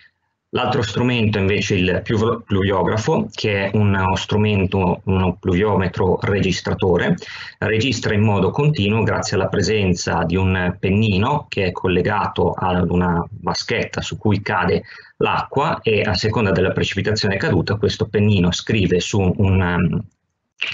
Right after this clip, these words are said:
un foglio di carta diagrammato e, eh, sommando tutti i gradini che vengono disegnati dal pennino si ottiene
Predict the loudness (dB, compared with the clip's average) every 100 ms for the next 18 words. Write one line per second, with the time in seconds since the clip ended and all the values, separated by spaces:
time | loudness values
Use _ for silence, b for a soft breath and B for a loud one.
0 | 0 2 2 0 -2 -2 0 0 0 -2
1 | -2 -2 -4 -8 B B B -2 0 0
2 | 2 0 0 -2 -4 -4 B B B _
3 | _ _ -4 -2 -4 -6 -4 -2 -2 -4
4 | -2 0 0 0 0 0 0 -2 0 0
5 | 2 2 2 2 0 -2 -6 -4 0 0
6 | 0 2 2 2 0 -2 -2 -2 0 0
7 | 0 0 -2 0 0 2 0 0 0 2
8 | 2 2 0 -2 -4 -2 -2 0 0 -2